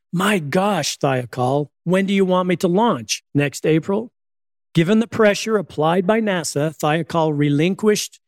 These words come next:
agreeing to the go-ahead for launch. Many of the engineers would later say they felt like they should say something to stop the launch,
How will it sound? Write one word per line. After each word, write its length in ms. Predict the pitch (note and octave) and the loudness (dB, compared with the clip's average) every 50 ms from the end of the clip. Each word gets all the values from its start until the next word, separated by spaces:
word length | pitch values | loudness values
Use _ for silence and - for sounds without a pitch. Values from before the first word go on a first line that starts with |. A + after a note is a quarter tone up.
| _ _ - | _ _ -2
agreeing 480 | - C3 B2 C3 D#3 E3+ F#3 G3+ G#3+ - | -2 0 0 2 2 2 2 2 0 -2
to 100 | - G#3+ | -2 -2
the 100 | G3+ F3+ | 0 2
go-ahead 540 | A3 A3 G#3 G3+ F#3+ C3 D#3+ E3 D#3 D3 | 2 2 4 4 2 2 0 -2 -2 -4
for 180 | - - F3+ E3 | -4 -4 -2 0
launch. 460 | D#3 C3 A2 G2 - _ - - _ _ _ _ _ _ _ _ _ _ _ - | 0 -2 -2 -6 -14 _ -20 -20 _ _ _ _ _ _ _ _ _ _ _ 0
Many 320 | C#3+ D#3 F3 F#3+ G#3 G#3+ | 2 2 4 2 2 0
of 80 | G3 E3+ | 0 2
the 140 | G3 G3 | 0 0
engineers 460 | F#3 F#3+ D#3+ F3+ E3+ F3 F#3 G3 D#3 E3 | 0 0 0 0 0 0 0 0 0 -2
would 120 | D3 C#3 | -2 0
later 240 | D3 D#3 E3+ E3+ E3+ | 0 0 0 0 -2
say 240 | - - E3+ E3 F3 | -2 0 0 0 2
they 160 | D#3+ E3 C#3+ | 2 0 0
felt 240 | - - F3 F3 F3 | 0 0 0 0 0
like 200 | E3 D#3+ C#3+ - | -4 -4 -2 -2
they 120 | D#3+ D#3 | -2 -2
should 260 | D3 - E3 C#3+ C3+ | -2 -2 -4 -4 -2
say 280 | - - - G#3 B3+ C#4+ | -2 0 2 2 2 0
something 480 | - - F#3 D3 C3 - D3 D3+ E3+ | 0 -2 -4 -4 -2 -2 -2 -2 0
to 100 | D#3+ D3+ | 0 -2
stop 380 | C3+ - - - G#3 B3+ D4 - | -2 -2 -2 -2 -2 -4 -4 -8
the 80 | - E3+ | -8 -6
launch, 420 | D3 C#3 C3+ C3+ D3 D3+ - | -4 -2 0 0 -2 -2 -4